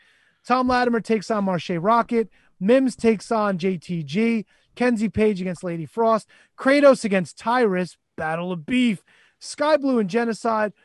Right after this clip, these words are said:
Fred Rosser and Trevor Murdoch. Crimson against the Mystery Man. And Slice Boogie taking on Jack Stane. Pretty interesting matchups. I mean, Slice Boogie and Jack Stane, 'cause they were kinda, like, becoming boys or whatnot, so now they gotta face each other.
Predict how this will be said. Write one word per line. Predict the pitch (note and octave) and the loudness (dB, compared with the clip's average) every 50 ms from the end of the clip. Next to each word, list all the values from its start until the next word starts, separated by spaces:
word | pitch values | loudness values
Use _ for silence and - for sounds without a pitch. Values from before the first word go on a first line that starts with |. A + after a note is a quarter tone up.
| _ _ | _ _
Fred | _ - C4 C#4 C4+ B3+ | _ 0 2 2 4 4
Rosser | B3+ A#3+ A#3+ G#3 - - G#3+ | 2 2 2 0 -2 -4 -8
and | F#3+ | -8
Trevor | - - G#3 F#3 D#3+ E3 | -6 -4 -4 -4 -4 -4
Murdoch. | F3 G#3 A#3 A#3 A3+ A3+ A3 A3 G#3 _ _ _ _ _ _ | -4 -2 0 0 0 0 0 -2 -4 _ _ _ _ _ _
Crimson | - - C#4+ D#4+ D#4 C#4+ A#3 C#4 B3+ | -4 -2 0 0 0 0 -2 -2 -2
against | A#3+ G#3 A3 G3+ E3 - | -2 -2 -4 -6 -6 -8
the | G3 | -6
Mystery | F#3 G#3 C4 C4+ - - C4+ C4+ B3+ | -4 -2 -2 -2 -4 -6 -6 -4 -4
Man. | B3 B3+ B3 B3 B3 A3+ - _ _ - | -2 -2 -4 -4 -8 -10 -12 _ _ -14
And | F#3 F3+ D#3 | -12 -12 -12
Slice | - - A3+ B3 B3 F3+ | -8 -4 -2 -2 -2 -2
Boogie | D#3+ F3+ A3 A3+ G3 G3 F3 | -2 -2 0 0 0 -2 -4
taking | - F#3+ F#3+ F3+ F#3+ F#3 | -4 -6 -6 -4 -4 -4
on | F#3 F3+ E3+ | -4 -4 -4
Jack | D3 E3+ E3+ E3 - | -4 -4 -4 -4 -6
Stane. | - - - F#3 E3+ D#3+ C#3+ B2+ B2 - - - - _ _ - | -8 -8 -4 -4 -4 -4 -4 -8 -10 -14 -18 -20 -20 _ _ -6
Pretty | - D#4+ G4+ G#4 | -4 0 0 0
interesting | G#4 D4+ D4+ C#4 - C#4+ A#3+ | 0 -2 -6 -4 -2 -2 0
matchups. | G#3+ G3+ F#3+ F#3 - G3+ G#3+ A#3 A#3 C4+ | 0 0 0 0 -2 -2 -4 -4 -4 -4
I | C4+ | -2
mean, | B3+ B3 G#3+ | -2 -2 -2
Slice | - - A#3 A3+ F#3 | -2 -4 -4 -4 -4
Boogie | - A#3 A3 G3 G3+ | -4 -6 -4 -4 -4
and | G3 F3+ | -4 -2
Jack | D#3 G3 F#3+ F#3 - | -2 -2 -4 -4 -6
Stane, | - - F#3+ F#3 F#3+ G3 | -8 -8 -6 -6 -6 -6
'cause | E3+ F#3 F3 D#3+ - _ _ _ _ _ _ _ | -6 -6 -8 -8 -10 _ _ _ _ _ _ _
they | - G3 | -4 -2
were | G3+ G3+ F#3+ | -2 -2 -2
kinda, | - - G#3 G3+ G3+ | -2 -2 -2 0 2
like, | G3 F#3+ F#3 D#3 - | 2 0 0 -2 -4
becoming | F#3 - - G3+ G3 F3+ E3+ | -10 -4 -2 -2 -2 -2 -2
boys | D3+ E3 F3 F#3 F#3 F#3 E3 | -2 0 0 0 0 0 -2
or | F3 | -4
whatnot, | D#3+ E3 D#3+ D3+ D3+ D3+ D#3 D#3+ | -6 -6 -6 -6 -6 -6 -6 -8
so | - D#3+ | -8 -8
now | E3 E3 | -8 -6
they | E3 E3+ | -6 -6
gotta | D#3+ E3 D#3 | -6 -6 -8
face | C#3+ - E3+ E3+ D3 D3 | -8 -8 -8 -8 -8 -10
each | D3+ C3+ - | -14 -12 -10
other. | D#3 C#3+ C#3 D3+ D3+ | -12 -10 -10 -10 -12